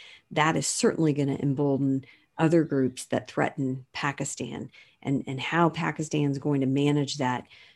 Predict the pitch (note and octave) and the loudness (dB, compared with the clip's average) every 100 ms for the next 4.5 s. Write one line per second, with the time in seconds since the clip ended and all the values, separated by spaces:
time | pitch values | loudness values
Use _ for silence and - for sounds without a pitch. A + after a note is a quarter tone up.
0 | - C3+ B2+ A#2+ - - D#3 D3+ C3+ D3 | -16 -8 -6 -6 -8 0 4 4 2 0
1 | - - B2+ - C#3 C3+ B2 - C3+ C3+ | 0 -2 -6 -2 0 2 0 -2 -2 0
2 | C#3 E3+ E3 D#3+ - F3 F#3 - - - | 4 4 4 2 -2 2 2 2 -6 -2
3 | - D3+ D3 D#3+ D#3+ D3 C3+ C#3+ F3 - | 0 2 2 -2 -2 -4 -2 -4 -6 -10
4 | - F3+ E3 D3 D3 | -10 -4 0 0 -2